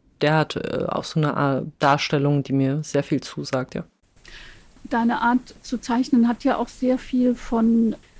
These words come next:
Speaker 2: von dem, was Malerei ausmacht. Wie ist das Verhältnis zwischen,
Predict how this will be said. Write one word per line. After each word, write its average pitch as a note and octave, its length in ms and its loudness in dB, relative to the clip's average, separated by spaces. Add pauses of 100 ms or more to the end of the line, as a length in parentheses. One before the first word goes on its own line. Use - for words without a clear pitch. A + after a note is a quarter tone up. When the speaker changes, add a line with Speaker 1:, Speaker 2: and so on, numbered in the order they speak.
(140)
Speaker 2:
von A3 180 4
dem, A#3 220 4
was A#3 180 0
Malerei A3+ 580 4
ausmacht. B3+ 540 0 (100)
Wie A#3+ 180 -4
ist - 240 -8
das A#3 140 -2
Verhältnis A#3 720 0 (140)
zwischen, A#3 840 2